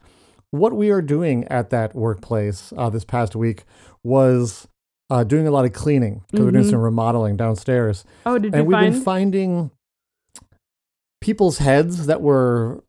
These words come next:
Speaker 2: Oh, good.
Speaker 1: photocopied and stuck in different places.
Speaker 2: Oh,
Speaker 1: Now, I've
Speaker 2: wow.
Speaker 1: seen these many times, and we just have left
Speaker 2: Mm-hmm.
Speaker 1: them up 'cause they're funny.
Speaker 2: Right.
Speaker 1: What we didn't realize until we had to take them down was that there are quotes written on the back of them
Speaker 2: Yeah.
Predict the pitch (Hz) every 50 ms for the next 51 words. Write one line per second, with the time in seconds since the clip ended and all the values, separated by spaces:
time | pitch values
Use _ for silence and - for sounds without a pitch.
0 | _ 247 262 269 143 147 320 349 392 - 277 175 160 165 151 131 113 107 - -
1 | - 143 143 143 - - - - - _ _ - 135 135 139 - 147 131 - 147
2 | 143 139 - 175 185 208 208 - - _ _ _ - 226 202 214 214 196 165 156
3 | 175 185 180 180 180 156 151 - 233 285 330 294 220 180 180 175 160 143 - -
4 | - - _ _ _ _ _ - 143 143 170 202 196 190 170 - 151 135 110 101
5 | 101 98 131 135 160 170 165 - 160 220 233 220 226 226 226 - 131 127 120 117
6 | - - 117 107 117 104 92 - 139 139 147 170 180 - - - - - 202 202
7 | 175 143 - 165 170 165 165 151 185 196 208 202 - 151 180 185 165 147 139 117
8 | 123 120 - 135 127 131 131 123 107 104 135 135 135 127 127 - - 131 - 123
9 | 120 113 127 127 123 117 110 107 101 92 - - _ - _ - 127 117 147 143
10 | 123 131 139 143 147 - 139 135 - - - - - - 185 202 165 123 - -
11 | - - 120 127 160 - 156 139 131 127 123 117 98 90 120 110 123 - - 156
12 | 151 190 190 202 220 226 - - 196 214 190 170 151 156